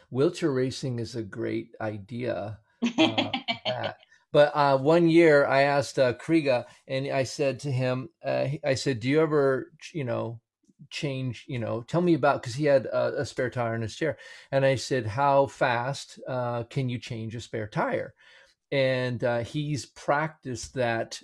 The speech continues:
Speaker 1: uh, quite a bit. I don't know if you're able to come off of, um, mute, uh, Kriega, and talk about the idea. Um, he actually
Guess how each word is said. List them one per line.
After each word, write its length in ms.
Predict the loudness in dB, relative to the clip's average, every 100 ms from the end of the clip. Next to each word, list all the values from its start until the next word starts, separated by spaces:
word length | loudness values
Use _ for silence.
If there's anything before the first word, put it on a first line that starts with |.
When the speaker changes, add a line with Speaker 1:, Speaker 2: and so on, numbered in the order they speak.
| -4
Speaker 1:
uh, 200 | -2 -2
quite 440 | -4 2 2 2
a 60 | -4
bit. 320 | -4 -6 -6
I 80 | -6
don't 140 | -4
know 100 | 0
if 140 | 0 -2
you're 140 | -2
able 240 | 0 0 -4
to 100 | -6
come 240 | -4 2
off 300 | 4 2 2
of, 220 | 2 2
um, 340 | 0 -2 -4 -10 _ _ _ _ -14 -4
mute, 500 | 4 6 6 2 -20 _ _ _ _
uh, 240 | -4 -4 -4
Kriega, 480 | -4 -2 0 0
and 180 | -2 -6
talk 280 | -2 -2 0
about 480 | -2 2 2 0 -4
the 300 | -8 -6 -6
idea. 520 | -6 -4 -2 -2 -2 -10 _ _ -8
Um, 460 | -6 -4 -6 -10 _ _ _
he 240 | -2 0
actually 720 | 2 0 -2 -6 -6 -4 -6